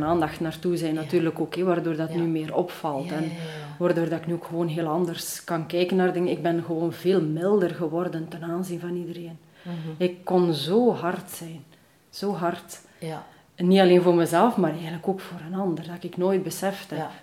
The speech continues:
Speaker 2: Wordt
Speaker 1: je
Speaker 2: ook
Speaker 1: dacht
Speaker 2: dat
Speaker 1: van
Speaker 2: opgemerkt?
Speaker 1: Eh, dat weet ik eigenlijk. Ja, ik weet het niet.
Speaker 2: Ja.
Speaker 1: Ik zou dat, ik zou dat misschien een keer moeten bevragen.
Speaker 2: <laughs>
Speaker 1: Maar ik ben er eigenlijk wel van overtuigd van
Speaker 2: Ja, ja,
Speaker 1: wel. Dat
Speaker 2: ja.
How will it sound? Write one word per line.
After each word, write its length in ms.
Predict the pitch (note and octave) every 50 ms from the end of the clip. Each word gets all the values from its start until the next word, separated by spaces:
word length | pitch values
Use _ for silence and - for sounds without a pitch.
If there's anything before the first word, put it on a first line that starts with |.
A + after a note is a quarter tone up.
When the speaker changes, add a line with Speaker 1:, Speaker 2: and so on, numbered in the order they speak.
| - - -
Speaker 2:
Wordt 200 | E3 F3 - -
Speaker 1:
je 80 | E3
Speaker 2:
ook 60 | F#3
Speaker 1:
dacht 140 | F3 F3+ F3+
Speaker 2:
dat 120 | E3+ E3 F3+
Speaker 1:
van 140 | A3+ B3
Speaker 2:
opgemerkt? 840 | F#3 F#3 F#3 D4 C#4 C#4+ D4 D4+ D#4 F4 - - - - - - - - - - - - - - _ _ _ - _ _ _ _ _ _
Speaker 1:
Eh, 720 | - F#3+ F#3 F3+ E3+ E3+ E3+ E3+ E3+ E3 D#3+ D#3+ D#3 - D#3 - - - - - - -
dat 200 | - E3+ F#3 F3+
weet 200 | F3+ F#3+ G3+ F#3+
ik 120 | - -
eigenlijk. 320 | - G3 F#3+ F3+ E3+ D3 C3
Ja, 440 | C#3 F#3+ F#3 F3 F#3 A3 B3 A#3+ A3+ - - - - - -
ik 60 | -
weet 140 | G#3 G#3 G3+
het 140 | A3 A3 -
niet. 240 | E3 D3+ C3 - - - -
Speaker 2:
Ja. 100 | F#3 F3+
Speaker 1:
Ik 60 | F3
zou 180 | - - A3 F#3
dat, 100 | F#3+ G3+
ik 180 | A3+ A3+ A3
zou 140 | - - -
dat 120 | - B3+ C4
misschien 300 | D4+ - - - D4 B3
een 60 | A#3+
keer 120 | - B3+
moeten 280 | A#3+ A#3+ A#3+ - A3 G3
bevragen. 760 | F#3+ F#3+ F#3 - - G#3+ G#3+ A3 A3 G3+ - - A#3+ A#3+ G3 F#3+ A3+ B3 B3 A3 G#3+
Speaker 2:
<laughs> 340 | - - A#3 G#3 - A3+ -
Speaker 1:
Maar 120 | G3 A3
ik 120 | A3+ G3+ F#3+
ben 120 | G3+ G3 F#3+
er 60 | F#3+
eigenlijk 280 | G3 G#3+ A3 A3+ G#3+ A3
wel 160 | G#3+ G#3 G#3
van 180 | A3+ G#3+ F#3
overtuigd 460 | F#3 F3+ F3 F3+ F3+ - - F#3+ F#3 -
van 120 | D#3+ E3
Speaker 2:
Ja, 60 | E3+
ja, 60 | F3 E3+ E3+ E3
Speaker 1:
wel. 80 | E3 D#3+
Dat 80 | D#3+
Speaker 2:
ja. 60 | D#3